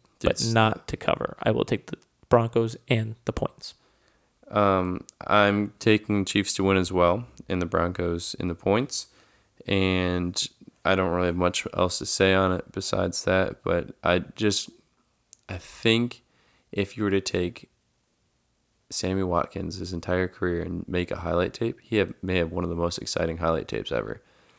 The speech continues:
Speaker 1: That
Speaker 2: His
Speaker 1: could be true.
Speaker 2: footwork is, is insane.
Speaker 1: It's incredible how good he, like, how good of an athlete he is, and how, how many amazing plays he makes.
Speaker 2: Like, not just with his hands in the air, but what he does with his feet on the ground, like,
Speaker 1: Yeah.
Speaker 2: either in route or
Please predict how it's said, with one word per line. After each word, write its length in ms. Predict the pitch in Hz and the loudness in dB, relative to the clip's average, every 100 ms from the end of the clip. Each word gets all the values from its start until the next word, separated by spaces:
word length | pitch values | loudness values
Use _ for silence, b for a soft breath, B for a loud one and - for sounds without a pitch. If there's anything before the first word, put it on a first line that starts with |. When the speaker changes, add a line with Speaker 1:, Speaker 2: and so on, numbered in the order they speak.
| B B B _ | B B B _
Speaker 1:
That 160 | - 127 | 6 6
Speaker 2:
His 60 | |
Speaker 1:
could 80 | 120 | 6
be 100 | 165 | 4
true. 320 | 127 135 127 | 8 10 10
Speaker 2:
footwork 160 | 107 82 | 10 4
is, 240 | 92 - - | 2 0 -4
is 220 | 90 85 - - - | -4 -4 -8 -18 -4
insane. 640 | 98 92 - 87 82 80 117 | 0 0 0 0 -2 4 6
Speaker 1:
It's 160 | 139 | 6
incredible 440 | 175 165 143 143 131 | 2 6 6 8 6
how 140 | 117 | 4
good 240 | 110 117 | 6 6
he, 160 | 117 - | 6 2
like, 140 | 113 - | 0 0
how 140 | 113 | 0
good 680 | 113 117 - 120 120 120 - _ - | 0 -2 6 10 10 8 2 _ -2
of 120 | 113 | 0
an 80 | 110 | 2
athlete 440 | 110 110 117 - | 2 2 -2 0
he 140 | 127 117 | 0 2
is, 280 | 117 113 | 2 0
and 140 | 107 - | -2 -6
how, 280 | 107 107 - - _ _ _ _ _ - | -6 -6 -10 -18 _ _ _ _ _ -4
how 80 | 120 | -2
many 160 | 120 | 0
amazing 320 | 113 113 110 - | 2 2 -2 0
plays 280 | 120 120 | 4 4
he 60 | 120 | 4
makes. 280 | 117 113 - - | 2 0 -2 0
Speaker 2:
Like, 160 | 123 | 4
not 180 | 123 196 | 6 6
just 200 | 220 - | 6 6
with 140 | 120 113 | 6 4
his 120 | 98 | 4
hands 300 | 117 120 113 | 6 6 6
in 60 | 98 | 4
the 60 | |
air, 120 | 101 101 | 4 4
but 160 | 92 | 2
what 180 | 98 104 | 4 4
he 60 | 98 | 6
does 200 | 98 98 | 6 4
with 120 | 95 | 0
his 120 | 73 | -4
feet 220 | - 110 107 | -2 0 2
on 100 | 90 | 2
the 60 | |
ground, 240 | 87 98 92 | 4 4 6
like, 100 | 175 | 6
Speaker 1:
Yeah. 180 | 226 185 | 6 4
Speaker 2:
either 240 | 120 107 | 6 4
in 280 | - 120 127 | 6 4 8
route 280 | 120 123 - | 8 8 8
or 260 | 107 92 | 4 4